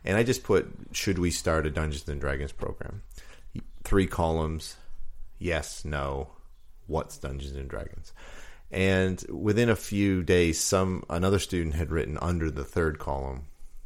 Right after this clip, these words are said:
that game from Stranger Things. And it, it didn't take long, a few days, for the entire yes column became a, you know, incomprehensible mess of check marks and yes please and,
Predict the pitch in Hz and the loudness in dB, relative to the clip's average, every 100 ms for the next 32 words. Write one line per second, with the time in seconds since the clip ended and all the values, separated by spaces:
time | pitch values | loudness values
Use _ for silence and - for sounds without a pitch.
0 | - 85 76 64 78 73 69 - 71 69 | -8 -2 -2 -2 -4 -4 -6 -8 -8 -8
1 | - 82 78 76 - - - - - - | -8 -6 -4 -6 -12 -14 -14 -16 -16 -18
2 | - - - 92 98 - - - 101 127 | -18 -18 -6 -2 -2 -4 -8 -6 0 2
3 | 107 98 85 85 76 76 76 - - - | 4 2 2 2 0 0 -2 -6 -8 -6
4 | 107 92 78 71 71 - - 78 78 76 | -2 0 2 2 -2 -4 -4 0 4 4
5 | 78 - - - - - - - - - | 2 -6 -14 -16 -20 -20 -20 -20 -20 -18
6 | - - 98 101 90 110 92 78 85 85 | -14 -2 2 2 4 6 6 6 4 4
7 | - - 76 71 73 76 - 104 76 73 | 2 -2 -2 0 -2 -4 -2 -2 0 -2
8 | - - - - - 73 - 95 92 - | -6 -14 -16 -10 -2 -2 0 0 2 2
9 | 85 73 76 78 - 69 73 78 80 73 | 0 2 0 0 -2 0 0 2 2 0
10 | - - - 73 - - - 76 - 76 | -2 -4 -2 -2 -4 -2 0 0 0 -2
11 | 73 - 73 71 78 78 - 73 73 73 | -2 -4 -4 0 0 0 2 4 4 0
12 | 69 67 71 - - | -2 -4 -6 -8 -10